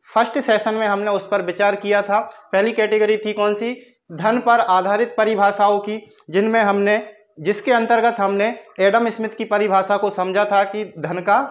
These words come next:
विज्ञान है। क्या? अर्थशास्त्र धन का विज्ञान है। उन्होंने धन को अधिक महत्व दिया था, तो उन पर हमने चर्चा कर ली है। और जब वो अर्थशास्त्री हुए, जैसे अमेरिकी अर्थशास्त्री थे बोकर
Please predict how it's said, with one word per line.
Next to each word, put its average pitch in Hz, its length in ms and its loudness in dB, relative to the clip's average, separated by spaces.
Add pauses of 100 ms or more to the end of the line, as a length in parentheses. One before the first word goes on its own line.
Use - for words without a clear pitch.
(140)
विज्ञान 175 460 0
है। 156 140 -4
क्या? 180 200 0
अर्थशास्त्र 208 760 0
धन 190 180 -2
का 208 160 0 (140)
विज्ञान 196 440 0
है। 202 220 -4 (240)
उन्होंने 247 300 0
धन 202 220 0
को 262 180 2
अधिक 254 340 0
महत्व 214 320 0
दिया 175 260 0
था, 135 180 -6 (840)
तो 285 80 6 (260)
उन 262 120 2
पर 285 140 6
हमने 262 240 4
चर्चा 262 340 2
कर 262 160 2
ली 254 140 2
है। 269 160 2 (600)
और 262 500 4
जब 262 280 4 (220)
वो 214 160 4
अर्थशास्त्री 233 640 2
हुए, 220 160 2
जैसे 196 240 0
अमेरिकी 233 380 0
अर्थशास्त्री 240 640 0
थे 262 180 0 (280)
बोकर 240 460 2